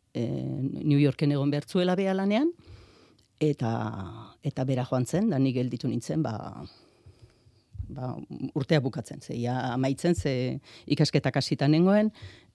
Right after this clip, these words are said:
eta behintzat, eh, zati bat behintzat utzi nahi nuen amaituta, eh, gero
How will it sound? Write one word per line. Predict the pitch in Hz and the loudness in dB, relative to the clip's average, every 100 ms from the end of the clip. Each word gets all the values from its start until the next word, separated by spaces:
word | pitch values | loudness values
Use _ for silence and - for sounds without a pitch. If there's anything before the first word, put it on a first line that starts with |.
| - | 0
eta | 139 127 135 123 127 | 2 2 0 0 2
behintzat, | 135 131 143 - | 0 2 0 0
eh, | 139 | 0
zati | - 139 175 | 2 2 4
bat | 151 139 | 4 6
behintzat | 147 160 156 - _ _ _ _ - | 4 4 0 -4 _ _ _ _ -4
utzi | 151 - | -4 0
nahi | 165 156 | 2 2
nuen | 156 165 - | 2 0 0
amaituta, | 147 170 185 - 175 - - - - _ - | 0 2 0 -2 -4 -4 -16 -20 -20 _ -2
eh, | 135 | 0
gero | 123 151 165 | 6 6 4